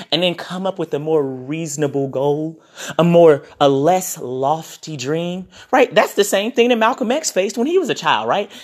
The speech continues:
Told the teacher, "I wanna be a lawyer." She's like, "No, no, there are no niggers that are lawyers," right? And in a lot of ways, right, like, that's what respectability politics is, right? It's this belief that, like, if I behave in a certain manner,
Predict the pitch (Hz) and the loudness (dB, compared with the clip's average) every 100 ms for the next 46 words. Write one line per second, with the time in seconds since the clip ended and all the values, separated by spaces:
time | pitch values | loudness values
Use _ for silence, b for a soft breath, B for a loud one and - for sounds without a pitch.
0 | B 208 202 269 214 208 160 214 143 139 | B 0 0 -2 -4 -4 -4 -2 -2 -2
1 | 175 175 220 135 226 196 165 233 175 139 | -2 -2 -2 -4 -6 -6 -4 -2 0 0
2 | 139 b b b - 180 139 131 151 156 | -2 b b b -2 2 4 4 4 4
3 | 123 113 110 120 123 117 117 117 107 92 | 4 0 -2 0 2 2 2 -2 -2 -6
4 | - - - B B B 151 147 - - | -14 -20 -20 B B B 2 4 2 -10
5 | _ 202 202 202 208 208 190 190 226 262 | _ -4 -4 -4 -2 2 2 2 2 2
6 | 247 214 277 294 262 233 240 226 220 226 | -2 -2 -2 -2 -2 -2 0 0 0 -4
7 | 277 254 226 190 196 220 220 185 208 202 | -4 -2 -2 -2 -4 -6 -2 0 2 0
8 | 196 208 208 202 202 - 247 180 180 185 | 0 0 0 0 -4 0 0 2 2 2
9 | 185 185 156 170 156 220 233 226 - 151 | 2 -2 0 0 2 2 2 0 0 4
10 | 175 165 B B - 165 - 214 233 180 | 4 2 B B -4 -2 2 4 4 2
11 | 185 - 180 190 156 135 - - 190 196 | -2 0 0 2 0 -2 -6 -2 4 4
12 | 202 180 180 160 160 185 160 120 113 | 2 -6 -6 0 2 2 0 -2 -4